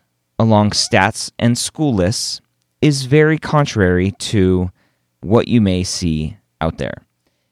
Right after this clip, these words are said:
And so you may be listening to this thinking, "Doctor Gray, you're crazy. You have no idea what you're talking about. I don't want to listen to you anymore." And that's fine. You don't have to listen to me anymore.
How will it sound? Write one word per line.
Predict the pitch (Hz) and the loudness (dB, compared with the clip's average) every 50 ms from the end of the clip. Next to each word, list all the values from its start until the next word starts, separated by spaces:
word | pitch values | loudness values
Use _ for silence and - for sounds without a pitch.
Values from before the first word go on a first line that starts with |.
| _ | _
And | - 147 156 | -4 -4 -2
so | - 196 196 | 2 2 2
you | 196 190 220 233 | 2 2 2 2
may | 254 262 | 2 2
be | 254 233 220 | 2 2 2
listening | 196 196 202 - - 165 135 117 107 | 2 2 2 2 0 0 0 0 -2
to | - 101 | -2 -4
this | 82 92 101 - - - - - - _ _ _ _ _ _ _ _ _ _ _ _ _ _ _ | -4 -2 -4 -4 -6 -10 -12 -14 -16 _ _ _ _ _ _ _ _ _ _ _ _ _ _ _
thinking, | - 156 151 143 135 151 160 147 135 139 123 - - - | -2 0 0 2 2 2 2 0 0 -4 -8 -14 -8 -2
"Doctor | - 143 143 - 139 131 | 0 0 0 0 -4 -4
Gray, | 113 127 127 127 127 127 127 _ _ _ | 0 2 2 2 2 0 -4 _ _ _
you're | - 107 120 131 127 | -2 2 2 2 2
crazy. | - - - 90 85 82 73 87 85 87 - _ _ _ - | 0 -2 -6 -4 -4 -4 -6 -6 -8 -8 -10 _ _ _ -4
You | - 123 | 2 2
have | 123 104 98 | 4 4 4
no | 107 120 135 135 | 4 4 4 4
idea | 131 120 117 107 98 | 4 4 4 2 2
what | 95 | 0
you're | 90 82 87 | -2 -4 -4
talking | - 92 87 85 90 87 | -4 -4 -4 -4 -4 -4
about. | 82 85 82 85 82 - - _ _ _ _ _ _ - | -2 -2 -2 -4 -4 -6 -12 _ _ _ _ _ _ -2
I | 110 110 | -2 0
don't | 107 104 87 | 0 0 0
want | 101 98 | -2 -2
to | 95 | -2
listen | 90 87 - - 82 | -4 -6 -6 -8 -10
to | 76 87 | -8 -6
you | 78 | -6
anymore." | 78 80 78 78 76 71 62 - - _ - | -6 -6 -6 -6 -8 -8 -10 -12 -10 _ 2
And | - 180 180 | 2 4 4
that's | 196 202 - | 4 2 2
fine. | - 170 139 113 110 113 117 110 | 0 2 2 2 2 0 -2 0
You | 113 117 | 2 2
don't | 117 110 107 | 4 4 2
have | 107 95 | 0 0
to | 98 | -2
listen | 92 90 85 - 82 | -4 -4 -4 -4 -4
to | 80 82 | -4 -4
me | 82 80 | -4 -4
anymore. | 80 82 78 78 73 73 | -6 -6 -8 -8 -8 -10